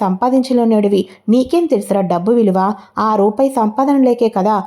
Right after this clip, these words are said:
పార్కులోనూ అక్కడ ఇక్కడ పడుకొని పెళ్ళాన్ని మోసం చేసావు, పెళ్ళం ఉడాయించింది. రూపాయి సంపాదించలేవు గాని పౌరుషానికి మాత్రం ఏం తక్కువ లేదు నీకు అని చెప్పేసేసి బాలు ఇలా అనోజ్-, మనోజ్ని తిడుతూ ఉండగా, ఆపు బాలు, నా భర్త గురించి ఇంకొక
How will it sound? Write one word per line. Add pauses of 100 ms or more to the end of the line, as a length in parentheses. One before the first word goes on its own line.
(260)
పార్కులోనూ (100)
అక్కడ (120)
ఇక్కడ (120)
పడుకొని (320)
పెళ్ళాన్ని (100)
మోసం (100)
చేసావు, (300)
పెళ్ళం (120)
ఉడాయించింది. (320)
రూపాయి (100)
సంపాదించలేవు
గాని (120)
పౌరుషానికి
మాత్రం (100)
ఏం (100)
తక్కువ
లేదు
నీకు (420)
అని
చెప్పేసేసి (140)
బాలు (160)
ఇలా (100)
అనోజ్-, (120)
మనోజ్ని
తిడుతూ
ఉండగా, (440)
ఆపు
బాలు, (340)
నా (100)
భర్త (100)
గురించి
ఇంకొక